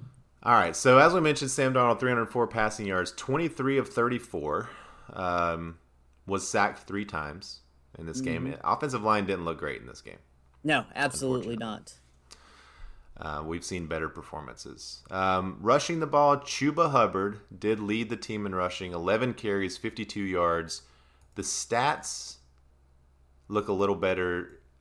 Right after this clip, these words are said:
Speaker 1: I think, than I expected for him, because it seemed like every time he touched the ball, he was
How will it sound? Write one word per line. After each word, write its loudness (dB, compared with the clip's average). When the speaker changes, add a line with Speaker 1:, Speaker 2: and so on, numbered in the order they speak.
Speaker 1:
I -10
think, -8
than -8
I -4
expected -10
for -4
him, -6
because -4
it -10
seemed -4
like 4
every 0
time -2
he -6
touched -6
the -14
ball, -2
he -6
was -12